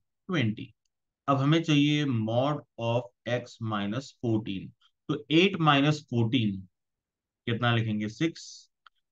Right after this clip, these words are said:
Nine minus fourteen is five, then three, वन, फ़ोर and सिक्स। अब इनमें से फेवरेबल कौन सा है? जो कि less than five है, वो फेवरेबल है। तो थ्री, वन and फ़ोर, ये सारे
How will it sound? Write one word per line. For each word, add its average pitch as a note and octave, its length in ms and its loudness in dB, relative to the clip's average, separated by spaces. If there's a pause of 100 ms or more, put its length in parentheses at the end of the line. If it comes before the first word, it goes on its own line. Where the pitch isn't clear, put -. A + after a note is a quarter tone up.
Nine C#3 320 4
minus C3+ 320 2
fourteen B2+ 600 -4
is G#2 100 0 (220)
five, C#3 400 4 (560)
then G2+ 380 0
three, C#3 420 4 (400)
वन, B2+ 560 0 (540)
फ़ोर C3 420 0 (360)
and A2+ 180 0
सिक्स। - 560 -16 (960)
अब D#3+ 140 4
इनमें F3+ 200 2
से G3+ 160 2
फेवरेबल D#3+ 640 0
कौन A#2 260 0
सा G#2+ 160 -6
है? G2+ 200 -12 (560)
जो C#3+ 140 2
कि D3+ 180 2
less B2+ 340 4
than D3+ 240 0
five A2+ 340 0
है, B2+ 80 -4
वो C3 140 -6
फेवरेबल G#2 560 -6
है। - 60 -20 (640)
तो A2+ 120 -4
थ्री, D3 500 0
वन C3 320 0
and A2+ 440 -8
फ़ोर, A2 180 -4
ये D3+ 180 4
सारे C3+ 460 0